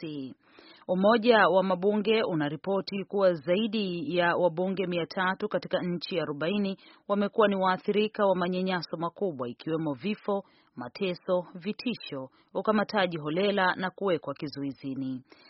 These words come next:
Kamati ya haki za binadamu katika umoja huo hivi karibuni imekamilisha tathmini yake kuhusu kesi hizo na kupitisha maamuzi ishirini yanayowahusu wabunge themanini na wanane katika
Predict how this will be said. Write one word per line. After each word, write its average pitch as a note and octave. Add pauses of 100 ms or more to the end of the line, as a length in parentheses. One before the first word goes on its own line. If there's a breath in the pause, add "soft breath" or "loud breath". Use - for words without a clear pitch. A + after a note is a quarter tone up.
(140 loud breath)
Kamati E3+
ya F#3+ (120)
haki F3+
za E3+
binadamu F#3 (360 soft breath)
katika F3+
umoja D#3
huo F#3+
hivi F#3
karibuni F#3+ (280 soft breath)
imekamilisha G3+
tathmini F#3
yake G3+
kuhusu F#3
kesi F3
hizo G#3
na C3+
kupitisha F3+
maamuzi F3
ishirini F3+ (280 loud breath)
yanayowahusu G3
wabunge G3
themanini F#3
na F3
wanane E3+
katika D3+